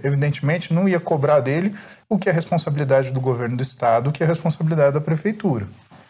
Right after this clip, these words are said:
Agora, o que é responsabilidade de um presidente da República em relação à que são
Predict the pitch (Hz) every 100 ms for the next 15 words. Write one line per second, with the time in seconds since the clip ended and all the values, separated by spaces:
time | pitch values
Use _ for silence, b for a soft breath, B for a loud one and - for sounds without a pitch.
0 | b b _ _ 277 233 139 101 95 -
1 | _ _ _ _ _ _ _ 127 110 143
2 | 160 170 196 202 190 170 156 135 135 131
3 | 131 127 113 117 - 117 165 165 135 123
4 | 131 131 - 117 110 B B B - 135
5 | 135 - 160 117 104